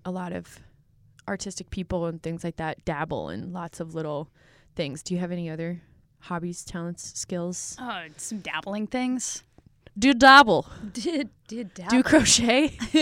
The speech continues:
Speaker 1: or knit or something random?
Speaker 2: My mom knits.
Speaker 1: Your
Speaker 2: My
Speaker 1: mom
Speaker 2: mom is a
Speaker 1: knits.
Speaker 2: great knitter.
Speaker 1: That's
Speaker 2: So,
Speaker 1: really sweet.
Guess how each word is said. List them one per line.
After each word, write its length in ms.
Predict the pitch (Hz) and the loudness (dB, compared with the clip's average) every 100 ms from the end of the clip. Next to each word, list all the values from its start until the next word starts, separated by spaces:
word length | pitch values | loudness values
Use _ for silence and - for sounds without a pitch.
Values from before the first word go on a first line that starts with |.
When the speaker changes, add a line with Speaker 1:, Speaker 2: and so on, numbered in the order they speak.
| 277 | 4
Speaker 1:
or 120 | 370 | 4
knit 320 | 208 220 254 233 | 6 4 2 -2
or 80 | 294 | -4
something 380 | - - 247 254 | -4 -6 -4 -2
random? 220 | 214 196 | -2 2
Speaker 2:
My 120 | 311 403 | 4 4
mom 480 | 311 269 415 415 | 4 2 2 0
knits. 500 | 233 185 170 - - 330 | -2 -2 -6 -8 -4 -4
Speaker 1:
Your 80 | |
Speaker 2:
My 120 | 349 269 | 0 2
Speaker 1:
mom 140 | 311 | 2
Speaker 2:
mom 100 | 359 | 0
is 140 | 392 | 0
a 60 | 381 | -2
Speaker 1:
knits. 100 | - | -4
Speaker 2:
great 580 | 226 226 226 226 - - | -4 -4 -2 -4 -8 -12
knitter. 360 | 202 185 175 311 | -8 -8 -6 -6
Speaker 1:
That's 180 | 339 | -4
Speaker 2:
So, 140 | - 294 | -2 0
Speaker 1:
really 160 | 294 | 0
sweet. 500 | 269 - 294 220 196 | -4 -8 -8 -8 -10